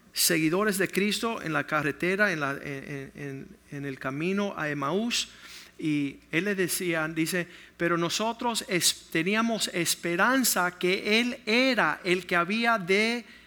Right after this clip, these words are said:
resolverle el asunto a Israel,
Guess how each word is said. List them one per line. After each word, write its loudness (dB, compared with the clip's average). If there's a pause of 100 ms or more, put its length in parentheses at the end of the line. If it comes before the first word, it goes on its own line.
(180)
resolverle 2
el 2
asunto 0
a 2
Israel, 2